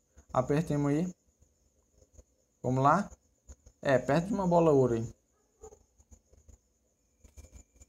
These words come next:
Galera, teve um inscrito aí que me falou pra mim contar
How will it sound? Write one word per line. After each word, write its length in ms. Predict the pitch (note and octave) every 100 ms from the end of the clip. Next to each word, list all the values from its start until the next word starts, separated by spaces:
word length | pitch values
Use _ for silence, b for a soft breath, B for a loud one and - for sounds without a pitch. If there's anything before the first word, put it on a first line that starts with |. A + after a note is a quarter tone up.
| - _ _ _ _ _ -
Galera, 320 | D#3 G3+ G3+
teve 200 | F#3 G3
um 60 | G3+
inscrito 440 | G3 - G3+ G3
aí 160 | G3 F#3+
que 140 | G3 F#3 F3+ -
me 180 | E3+ F3+
falou 300 | F#3 F3+ F3+
pra 100 | F#3
mim 140 | F3+
contar 560 | F3 F3+ F3+ E3+ E3